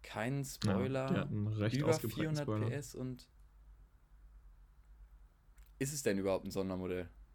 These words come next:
Speaker 1: Ja, bestimmt.
Speaker 2: Nein.
Speaker 1: Nein? <laughs> Okay.
Speaker 2: Nein. <laughs>
Speaker 1: <laughs> Ja, okay.
Speaker 2: Ja, einfach mal normal
Speaker 1: Schon
Speaker 2: genommen, diesmal.
Speaker 1: schon wieder verrannt, ey. Ähm, was gibt's? Äh, ja, dann ist,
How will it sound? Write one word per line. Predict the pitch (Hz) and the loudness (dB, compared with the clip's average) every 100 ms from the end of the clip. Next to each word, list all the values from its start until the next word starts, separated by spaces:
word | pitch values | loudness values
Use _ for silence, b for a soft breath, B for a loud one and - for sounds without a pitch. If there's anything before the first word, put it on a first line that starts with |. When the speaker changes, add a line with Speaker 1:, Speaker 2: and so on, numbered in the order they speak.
| - | -10
Speaker 1:
Ja, | - 90 | -4 -4
bestimmt. | 87 - 95 | -4 -8 -4
Speaker 2:
Nein. | 127 127 107 - - - - - | 0 0 0 -4 -10 -20 -20 -16
Speaker 1:
Nein? | - 117 160 104 92 - - - | -2 2 2 0 -4 -14 -20 -12
<laughs> | - 170 151 | -4 0 4
Okay. | 147 117 151 120 - - - | 4 4 4 4 2 -6 8
Speaker 2:
Nein. | 151 147 156 151 143 139 135 131 | 12 12 12 12 10 10 10 10
<laughs> | |
Speaker 1:
<laughs> | 139 135 - 127 | 8 6 6 6
Ja, | 120 | 4
okay. | - - 110 151 | 2 0 0 4
Speaker 2:
Ja, | 131 107 139 139 | 8 12 12 12
einfach | 139 - | 10 10
mal | 131 143 | 10 10
normal | 123 135 147 147 | 10 10 10 12
Speaker 1:
Schon | 131 | 12
Speaker 2:
genommen, | 123 123 | 12 12
diesmal. | 117 139 - 135 - - | 10 8 8 0 0 -6
Speaker 1:
schon | - 127 117 | -2 2 4
wieder | 113 123 107 | 6 6 4
verrannt, | - 101 95 98 101 | 4 2 4 2 0
ey. | - 95 87 | 2 2 2
Ähm, | - 104 104 104 104 - B B B B B B B B - - | 2 2 2 0 -2 -6 B B B B B B B B -20 -14
was | 147 - | -12 -10
gibt's? | 139 131 - - - - - - - - - | -10 -10 -14 -14 -18 -20 -20 -20 -20 -20 -20
Äh, | 50 53 62 71 95 92 92 92 92 90 | -14 -10 -4 0 2 4 4 2 2 0
ja, | 90 92 - - - - - - - - - - - - - - - - - 90 | -2 -8 -18 -20 -20 -20 -20 -20 -20 -20 -20 -20 -20 -20 -20 -20 -20 -18 -6 -4
dann | 90 | -2
ist, | 95 - | -4 -6